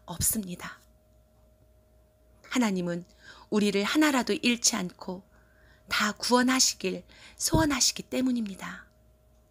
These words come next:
하나님은 우리가 반드시 거룩할 수 있는 조건을 이미 우리 안에 넣어주셨습니다. 그렇기 때문에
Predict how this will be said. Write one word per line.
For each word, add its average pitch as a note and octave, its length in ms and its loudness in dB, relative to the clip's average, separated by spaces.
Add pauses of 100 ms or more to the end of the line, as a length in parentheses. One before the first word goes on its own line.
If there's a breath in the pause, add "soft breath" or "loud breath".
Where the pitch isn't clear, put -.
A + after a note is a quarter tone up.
(1400)
하나님은 F#3 600 -2 (480)
우리가 A3 320 4
반드시 G#3+ 640 0 (400 loud breath)
거룩할 A3 420 -2
수 - 160 -2
있는 A3 220 0
조건을 F3+ 540 -4 (320 loud breath)
이미 G3+ 420 4 (140)
우리 A#3 240 4
안에 F3 260 0
넣어주셨습니다. F3 1200 -2 (1300)
그렇기 F#3 340 -6
때문에 F#3+ 600 -6